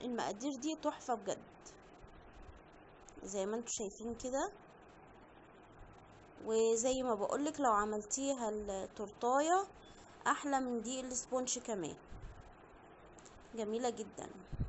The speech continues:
بس جربوا الوصفة دي وهتعجبكم. نقول بسم الله عشان اقول لكم المقادير. معايا هنا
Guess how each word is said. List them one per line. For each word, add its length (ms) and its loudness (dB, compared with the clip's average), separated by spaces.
بس 160 0
جربوا 400 2
الوصفة 440 2
دي 140 -2
وهتعجبكم. 720 -4
نقول 240 2
بسم 340 0
الله 340 2
عشان 200 -2
اقول 200 -2
لكم 160 -4
المقادير. 600 0
معايا 680 2
هنا 260 0